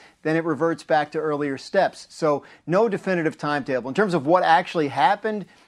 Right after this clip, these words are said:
you know, you hear Andy Reid talking about a situation where, oh, back in the day, he might have been able to come in. I don't know whether that's Andy saying he didn't have a concussion. He didn't come right out and say either thing, did he or didn't he?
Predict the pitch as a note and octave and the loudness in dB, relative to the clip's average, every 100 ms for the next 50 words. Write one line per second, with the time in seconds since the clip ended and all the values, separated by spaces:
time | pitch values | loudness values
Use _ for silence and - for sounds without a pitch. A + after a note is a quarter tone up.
0 | _ D#3+ D3+ D3 D#3 G3 F#3 F3 E3 E3 | _ -4 -2 0 0 2 2 0 0 0
1 | F3 - E3 E3+ E3+ D3 E3 D#3 D3+ E3 | -2 2 2 2 -2 0 2 2 -2 -6
2 | E3+ E3 D#3+ D#3+ D#3 D3+ D3+ B2+ D3 D#3 | 0 2 2 -2 0 2 2 2 2 2
3 | D3+ C#3 D#3+ D#3 D3 C#3+ D3 C#3 C#3+ D3 | -2 0 2 2 0 0 0 0 0 0
4 | C3+ B2+ - C3 D3+ G3+ G3 F3+ - - | -2 -6 -6 0 2 2 2 -2 -10 -20
5 | _ D#3 F3+ E3+ D#3+ D#3 D3+ D3+ D3 D#3 | _ 2 2 4 4 4 4 2 0 0
6 | D#3+ D3+ C#3+ D#3 D3+ C#3 C3+ A#2+ A#2 F3+ | 2 0 0 -2 -2 -2 -2 -2 2 2
7 | F#3+ G3 F3+ - F#3 F3 F#3 E3 - - | 4 0 -2 0 0 0 -2 -4 -8 -2
8 | F3+ E3+ C#3+ F3 E3 D#3+ D#3 D#3+ D3 - | 2 2 2 2 4 4 4 4 0 -4
9 | E3 D#3 E3 D#3+ C#3+ - G3 D3+ A#2+ A#2 | -2 0 -2 -4 -6 -4 -2 -2 -2 -2
10 | D3 D3 C3+ E3 D#3+ C#3 | 0 0 2 0 2 0